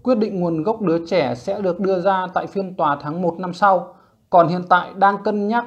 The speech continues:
có nên cho K B quyền thăm nuôi con gái hay không. Thẩm phán Millman cho biết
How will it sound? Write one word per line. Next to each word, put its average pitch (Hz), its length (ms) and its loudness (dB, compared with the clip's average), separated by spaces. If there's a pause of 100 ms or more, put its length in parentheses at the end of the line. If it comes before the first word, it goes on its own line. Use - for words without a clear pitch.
(200)
có 180 160 2
nên 208 320 -2
cho 208 260 6
K - 160 -6 (200)
B 202 40 0 (240)
quyền 151 340 2
thăm 190 220 -2
nuôi 190 240 -2
con 185 160 -2
gái 160 180 0
hay 190 140 -4
không. 196 400 0 (1120)
Thẩm 147 240 -2
phán 175 420 2
Millman 180 500 4
cho 208 160 6
biết 240 220 6